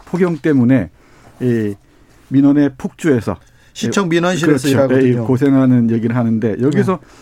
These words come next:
Speaker 1: 바로 이 기후 변화 문제는 계급 문제이기도 하고요. 이
Speaker 2: 예.
Speaker 1: 기후 격차란 말 쓰는지 모르겠는데 기후 변화와 함께, 어, 기후 변화 직접적으로, 어, 뭐랄까요? 이 영향을 미치지 않는 사람들이 더 많은 피해를 당하는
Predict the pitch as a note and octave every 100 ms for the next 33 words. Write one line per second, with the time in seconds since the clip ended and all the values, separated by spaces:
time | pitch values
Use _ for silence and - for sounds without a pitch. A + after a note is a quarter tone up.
0 | - - - C#3 F#3+ F3+ C#3+ C3+ C3 F3
1 | F#3+ F3+ D3+ D3+ C#3+ C#3+ B2 D#3+ - B2+
2 | G#3 F#3 C#3+ A#2+ G#2 F2+ F2+ F2 F2 -
3 | B2+ C#3+ F#3 - _ - E3 F3 E3 -
4 | D#3 C#3+ C#3 C3 E3+ E3 C#3+ A#2 A2+ A2
5 | A2 A#2+ C3+ F2 - _ _ - D3+ D3
6 | C#3+ C3 B2+ A2+ - C#3 C#3+ - _ -
7 | _ A#2+ A2+ G#2 - D#3+ D#3 D#3 D3+ -
8 | - E3 - D#3+ C#3+ C#3 D3+ C#3+ B2+ -
9 | - - - _ - A#2+ A#2 A2 - -
10 | _ _ A#2+ B2 B2+ B2 E3 - C3+ B2+
11 | A#2 _ _ - - C3 C#3+ D3 C#3+ B2+
12 | - C#3 G2+ E3 G3 G3 E3+ C3+ C#3 G3
13 | A#3+ - C#3 D3+ C3+ C3 C3 - D3+ F#2
14 | - _ - B2+ B2 A2+ A2+ G#2+